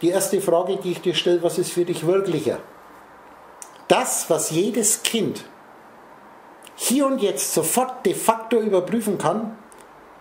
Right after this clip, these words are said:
oder sich zumindest bewusst machen kann, oder ist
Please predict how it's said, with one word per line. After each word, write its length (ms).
oder 200
sich 240
zumindest 440
bewusst 400
machen 300
kann, 240
oder 200
ist 380